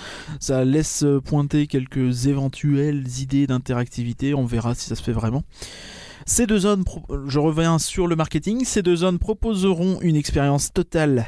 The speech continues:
au cœur de ces univers, avec chacune une attraction majeure, des points de restauration, des boutiques et des rencontres exclusives avec les personnages.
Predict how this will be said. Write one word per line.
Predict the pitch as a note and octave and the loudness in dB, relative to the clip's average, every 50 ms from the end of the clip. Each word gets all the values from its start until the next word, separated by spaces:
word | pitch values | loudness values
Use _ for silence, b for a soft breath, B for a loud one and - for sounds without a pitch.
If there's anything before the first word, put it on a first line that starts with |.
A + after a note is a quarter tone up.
| - - - | -4 -4 -4
au | C#3 | -4
cœur | - - - C#3+ C3 B2+ | -2 -2 0 0 0 0
de | A#2 A#2+ | -2 -2
ces | A#2 - - A#2+ A#2 A2+ A2 G#2+ B2 D3+ | -4 -2 -2 0 0 0 0 -2 0 0
univers, | E3 E3+ D#3+ C3+ B2+ B2 A#2+ G#2+ G#2+ - - - B B B B B B B | 2 2 2 0 0 0 0 -2 -2 -4 -6 -10 B B B B B B B
avec | - A#2+ A2+ B2 - | -4 -2 -2 -2 -2
chacune | - - - E3 D#3 - - F3 D#3 C#3+ B2 A2 - - | -2 -2 0 0 -2 -2 0 0 0 2 0 -2 -2 -4
une | A#2 A2+ A#2+ | -2 -2 -2
attraction | A#2+ - C3 A#2 - A#2+ A2+ | -2 -2 -4 -4 -2 0 0
majeure, | A#2 A#2 A2+ C3 C#3 D#3 E3 D#3 | 2 2 2 2 2 2 0 0
des | B2+ B2+ | -2 -2
points | A2+ - - D#3 E3+ | -2 -2 -2 0 0
de | D#3 | 0
restauration, | C#3+ C#3 C#3+ - - D3 C#3 C#3+ C#3 - - E3+ F#3 B B B B B B - | 0 0 0 -2 -2 -2 0 0 0 0 -2 -2 -2 B B B B B B -4
des | D3+ F#3+ G#3 | -2 0 0
boutiques | F#3+ G3 F3+ - - F3+ F#3 - - - - | 0 0 -2 -2 -6 -10 -10 -10 -12 -6 -4
et | C#3+ C3+ | -4 -2
des | C3 C3+ | 0 -2
rencontres | B2+ B2+ C#3 D#3 - - D3+ E3 - - | 0 0 -2 -2 -2 -4 -6 -6 -4 -4
exclusives | C#3+ D3 - - - - - C3+ C3+ B2+ B2+ C#3+ D3+ E3+ E3+ | -6 -6 -6 -10 -14 -10 -6 -2 -2 -2 0 0 -2 -2 -2
avec | B2+ A#2 B2 - - | -2 -2 -2 -2 -4
les | B2+ A#2 | -4 -4
personnages. | - C3 C3 - - C3 B2+ A#2 G#2 C#2+ - - - - - - | -4 -6 -8 -6 -6 -4 -2 -2 -2 -2 -6 -10 -14 -16 -16 -18